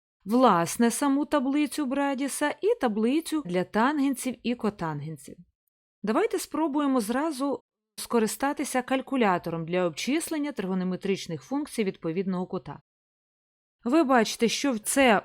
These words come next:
поле створене для кутів, написано альфа. У першому віконці ми вписуємо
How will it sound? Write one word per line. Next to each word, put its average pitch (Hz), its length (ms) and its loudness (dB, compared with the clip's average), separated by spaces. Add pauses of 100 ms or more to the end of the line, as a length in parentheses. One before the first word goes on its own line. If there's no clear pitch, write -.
(120)
поле 208 640 4 (300)
створене 294 920 0
для 220 460 2
кутів, 233 460 0
написано 214 580 2
альфа. 170 420 -2 (960)
У 320 140 0
першому 233 560 6
віконці 202 480 2
ми 240 140 6
вписуємо 180 840 0